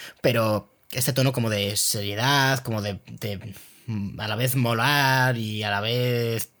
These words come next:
sí, tomarse como muy en serio, ¿no? Pero, pero realmente, eh, la, todo el mundo sabe que esta no es la versión del cine porque cuatro horas no. Entonces yo estoy seguro de que co-, él era consciente, evidentemente, que estaba haciendo una peli para H B O y sobre todo que venía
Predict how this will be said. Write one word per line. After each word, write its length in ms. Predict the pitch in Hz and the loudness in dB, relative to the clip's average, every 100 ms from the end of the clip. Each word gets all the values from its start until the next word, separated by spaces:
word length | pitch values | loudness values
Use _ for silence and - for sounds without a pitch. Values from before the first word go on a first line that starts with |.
| - - - - - | -20 -20 -20 -12 -4
sí, 200 | - 165 | 0 0
tomarse 340 | 120 147 175 | 0 0 0
como 160 | 156 120 | 0 2
muy 160 | 143 | 2
en 80 | 110 | 2
serio, 340 | - 123 98 | 2 2 -2
¿no? 120 | 107 165 - - - | -6 -8 -10 -12 0
Pero, 540 | - 127 120 120 117 - - - _ _ _ _ | 2 4 4 4 0 -4 -20 -20 _ _ _ _
pero 180 | - 131 | 0 2
realmente, 540 | 131 151 208 214 233 - | 4 2 2 2 0 0
eh, 140 | 123 113 | -2 0
la, 260 | 113 113 | 2 0
todo 180 | 107 175 | 2 4
el 60 | 202 | 6
mundo 180 | 190 170 | 6 4
sabe 200 | 165 175 | 2 0
que 60 | |
esta 140 | - 151 | 0 2
no 80 | |
es 60 | 151 | 2
la 80 | 156 | 2
versión 220 | 131 135 | 2 2
del 100 | 127 | 0
cine 280 | 127 147 180 | 0 0 0
porque 280 | 135 - - | -2 -6 -6
cuatro 240 | 117 131 | -2 2
horas 180 | 143 147 | 2 2
no. 220 | 135 165 | 0 0
Entonces 380 | 120 131 151 - 135 123 | 0 2 2 0 -4 0
yo 100 | 135 | 0
estoy 300 | 131 151 147 | 2 2 4
seguro 320 | 147 147 165 | 4 4 4
de 100 | 147 | 4
que 200 | 127 98 - - - | 2 0 -6 -20 -12
co-, 160 | - 127 | -6 0
él 160 | 147 170 | 4 6
era 160 | 151 | 6
consciente, 480 | 139 131 156 151 - | 4 2 2 0 -2
evidentemente, 540 | 104 104 117 123 139 - | -4 -2 0 0 0 -4
que 120 | 98 | -6
estaba 220 | 98 123 | -4 -2
haciendo 200 | 120 127 | 2 2
una 100 | 117 | 2
peli 140 | 135 127 | 2 0
para 140 | 101 | 0
H 160 | - 120 | 0 2
B 120 | 123 | 4
O 120 | 131 131 - - - | 2 -2 -10 -6 2
y 160 | 139 - | 2 2
sobre 240 | 147 131 | 2 4
todo 320 | 156 202 156 | 4 2 2
que 120 | - | 0
venía 500 | 117 117 175 143 104 | 2 4 4 2 -2